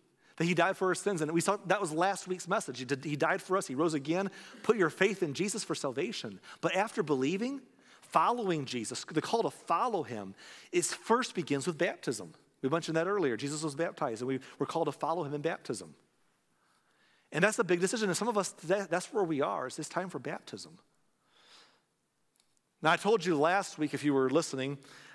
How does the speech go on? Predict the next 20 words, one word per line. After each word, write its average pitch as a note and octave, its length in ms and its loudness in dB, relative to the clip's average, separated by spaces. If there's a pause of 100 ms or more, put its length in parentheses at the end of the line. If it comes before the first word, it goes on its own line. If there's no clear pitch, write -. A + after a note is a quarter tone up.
I B2+ 80 -2
told E3 160 2
you D3+ 40 2
last E3 280 2
week D3+ 100 -2
about C#3+ 160 0
the C3 60 -2
day D#3 360 2
when D3 140 0
I D3 60 2
was B2+ 100 -2
a A#2+ 60 -4
sixteen-year-old C#3+ 720 -2
boy C#3+ 240 2
in A#2 180 -6
Michigan, D3+ 500 -4 (800)
when C#3+ 160 4
I C3+ 120 4
finally D3+ 460 2
believed C3 680 0